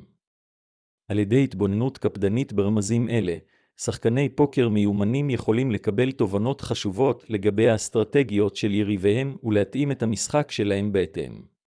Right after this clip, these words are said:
חשיבות האיפוק. בנוסף למיומנות ולאסטרטגיה, פוקר דורש איפוק ניכר.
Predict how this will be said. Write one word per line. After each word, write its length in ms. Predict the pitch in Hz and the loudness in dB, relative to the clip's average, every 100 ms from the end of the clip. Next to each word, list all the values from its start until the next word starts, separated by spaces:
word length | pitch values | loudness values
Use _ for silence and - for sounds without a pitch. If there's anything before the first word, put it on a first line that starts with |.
| _ _ _ _ _ _ _ - | _ _ _ _ _ _ _ -6
חשיבות 540 | - - 104 104 127 | -2 0 0 0 0
האיפוק. 640 | 101 95 87 80 65 - _ _ _ _ _ _ _ _ _ - | 2 0 -2 -6 -8 -16 _ _ _ _ _ _ _ _ _ -8
בנוסף 600 | 101 92 92 - 143 - | -4 -2 -2 2 2 2
למיומנות 720 | 104 92 95 98 113 135 - | 0 0 0 0 0 -2 -2
ולאסטרטגיה, 960 | 101 101 98 - 101 - 117 92 71 64 - _ _ - | 0 2 0 -2 -2 0 0 -2 -6 -8 -18 _ _ 0
פוקר 380 | 147 - 120 | 2 2 0
דורש 460 | 101 104 110 143 - | 2 2 2 0 -2
איפוק 360 | 110 - 104 98 | -6 -4 -4 -4
ניכר. 460 | 87 - 78 60 | -6 -4 -6 -8